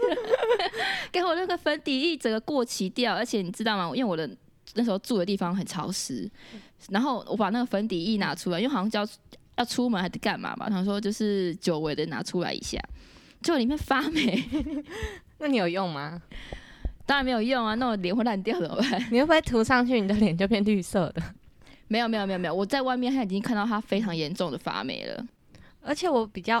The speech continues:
Speaker 2: 哦，是我那时候粉底液我是去买专柜，我人生第一次买专柜，然后在疫情前半年我就买了，哦，直接过期耶，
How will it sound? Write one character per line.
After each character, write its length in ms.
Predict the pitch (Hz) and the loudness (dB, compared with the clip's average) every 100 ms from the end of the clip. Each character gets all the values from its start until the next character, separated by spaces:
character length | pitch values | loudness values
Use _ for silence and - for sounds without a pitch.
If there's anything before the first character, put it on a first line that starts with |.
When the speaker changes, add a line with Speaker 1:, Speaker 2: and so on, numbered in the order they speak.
| - | 4
Speaker 2:
哦， 180 | 247 214 | 4 4
是 220 | - 247 | 4 4
我 480 | 190 165 151 - 208 | 4 2 0 -6 -8
那 180 | 202 311 | 0 0
时 160 | - 208 | 2 2
候 120 | 233 | 2
粉 220 | - 202 | 4 2
底 200 | 214 180 180 | 2 -2 -2
液 140 | 214 | 0
我 80 | 170 | 0
是 140 | - | -2
去 160 | 214 247 | -4 -2
买 160 | 196 | -2
专 320 | 160 - 170 175 | -4 -2 0 0
柜， 160 | - | 2
我 100 | 170 | 4
人 140 | 180 196 | 4 2
生 220 | 220 240 | 2 2
第 100 | 240 | 0
一 40 | |
次 120 | 214 233 | -2 -2
买 160 | 190 | -2
专 320 | 156 170 160 | -2 -2 -4
柜， 240 | 170 170 - | -4 -4 -6
然 160 | - 190 | -4 0
后 100 | 220 | 0
在 180 | 233 226 | 0 0
疫 140 | 226 | -2
情 260 | 214 - 180 | -4 -6 -8
前 380 | 170 175 170 180 - _ _ - | -6 -6 -6 -8 -14 _ _ -6
半 300 | - 214 170 | 0 2 0
年 180 | 160 156 | -4 -6
我 100 | 151 | -4
就 140 | 165 214 | 0 0
买 240 | 190 131 | 0 -2
了， 160 | - 117 - - - _ - - - - | -4 -14 -16 -20 -20 _ -20 -20 -20 -6
哦， 160 | - 240 | 2 2
直 160 | - | 6
接 160 | 254 311 | 6 6
过 260 | - 330 247 | 6 6 6
期 280 | - 202 | 4 0
耶， 360 | 175 165 165 175 | 0 0 -2 -8